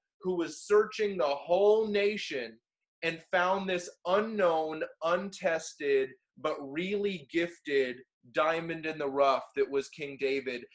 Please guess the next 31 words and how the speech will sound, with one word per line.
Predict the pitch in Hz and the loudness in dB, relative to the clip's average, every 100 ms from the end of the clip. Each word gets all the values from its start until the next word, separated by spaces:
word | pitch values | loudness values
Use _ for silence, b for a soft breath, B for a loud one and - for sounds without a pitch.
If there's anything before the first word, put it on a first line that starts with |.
| b - | b -6
and | 147 | -6
he | 143 196 202 202 | -8 -8 -8 -8
pulled | - 180 175 170 | -4 -2 -2 -4
him | 160 151 | -6 -2
out | 143 143 - | 0 0 -4
and | 143 | -8
made | 139 139 139 | -4 -4 -6
him | 143 127 - | -10 -12 -12
king. | 135 107 _ _ _ _ _ | -14 -14 _ _ _ _ _
So | - - 170 151 147 - _ _ _ _ _ _ | -16 -2 0 2 0 -6 _ _ _ _ _ _
what | 139 170 175 - - | 2 4 4 0 -6
has | 180 175 | -2 -2
been | 180 190 | 0 -2
incredible | 170 - - 208 214 190 196 175 | -2 -8 0 2 2 2 2 2
about | 170 151 156 151 | 4 4 4 2
that | 147 147 | 0 0
message, | 143 143 - 117 113 - _ _ _ _ _ _ _ _ _ - | 0 0 -4 -12 -12 -18 _ _ _ _ _ _ _ _ _ -4
and | 160 147 143 - _ _ _ _ _ _ _ - | -2 -2 -6 -14 _ _ _ _ _ _ _ -2
a | 160 | 0
lot | 160 180 202 | 2 4 4
of | 208 | 2
us | 202 - | 0 0
starving | 202 180 175 156 | 2 4 2 4
artists, | 147 143 120 117 - | 6 6 4 -6 -6
and | 151 | -2
I | 156 | -2
feel | 165 185 170 | -2 -4 -4
this | 156 - | -6 -6
all | - 151 151 | 0 2 2
the | 147 | -4
time, | 143 143 127 110 | -4 -2 -2 -4